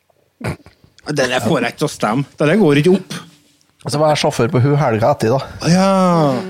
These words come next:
Speaker 2: Ja, da er det
Speaker 1: ok.
Speaker 2: klart at da kom jeg jo med senka Volvo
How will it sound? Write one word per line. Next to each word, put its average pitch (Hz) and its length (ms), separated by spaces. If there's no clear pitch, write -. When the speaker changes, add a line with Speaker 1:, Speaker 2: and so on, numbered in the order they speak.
Speaker 2:
Ja, - 80
da 131 140
er 131 80
det 135 80
Speaker 1:
ok. - 20
Speaker 2:
klart 120 300
at 123 80
da 127 100
kom 117 240
jeg 113 80
jo 120 80
med 120 1200
senka 113 320
Volvo 107 460